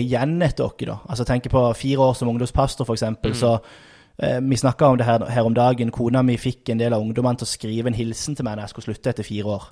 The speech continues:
Speaker 2: Mm.
Speaker 1: Eller det var egentlig sju år, men fire år som ungdomspastor.
Speaker 2: Mm.
Speaker 1: Jeg tror det var en person som nevnte talene mine, for eksempel.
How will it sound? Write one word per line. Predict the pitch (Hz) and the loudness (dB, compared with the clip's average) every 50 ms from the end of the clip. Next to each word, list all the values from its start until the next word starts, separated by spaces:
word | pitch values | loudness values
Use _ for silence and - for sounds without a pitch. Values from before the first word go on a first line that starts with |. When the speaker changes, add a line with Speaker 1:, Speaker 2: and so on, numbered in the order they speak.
| - | -14
Speaker 2:
Mm. | 139 131 120 110 110 | -12 -12 -12 -10 -6
Speaker 1:
Eller | - 120 | -6 -2
det | 120 | -2
var | 131 143 | 0 0
egentlig | - 196 143 131 120 | 0 0 -2 -4 -8
sju | - - 147 143 135 | -6 -2 0 2 2
år, | 117 104 92 - - | 2 2 0 -4 -4
men | 117 117 117 117 110 - - | -4 -4 -2 -4 -6 -8 -10
fire | - 127 127 127 | -6 -4 -2 0
år | 127 123 113 | 0 0 -2
som | - 110 | -4 -8
ungdomspastor. | 107 110 113 - 131 127 120 - - 107 107 - - - | -8 -8 -6 -4 -4 -4 -4 -4 -6 -6 -6 -8 -16 -14
Speaker 2:
Mm. | - 139 123 110 110 - _ _ _ _ - | -14 -12 -12 -12 -16 -18 _ _ _ _ -14
Speaker 1:
Jeg | - | -2
tror | - 170 | 0 2
det | 165 165 | 4 6
var | 160 - - | 4 4 4
en | 151 156 165 165 147 | 0 0 0 2 2
person | - 123 - - 147 143 139 | 0 0 2 2 2 2 2
som | - 131 120 | 2 0 0
nevnte | 117 113 117 - - 135 | 0 0 0 -2 -4 -4
talene | - - 117 104 101 113 123 131 143 | 0 0 0 2 2 2 2 2 2
mine, | 147 147 139 | 2 0 0
for | 104 107 | -2 -2
eksempel. | 101 98 101 - - - | -6 -8 -10 -12 -14 -16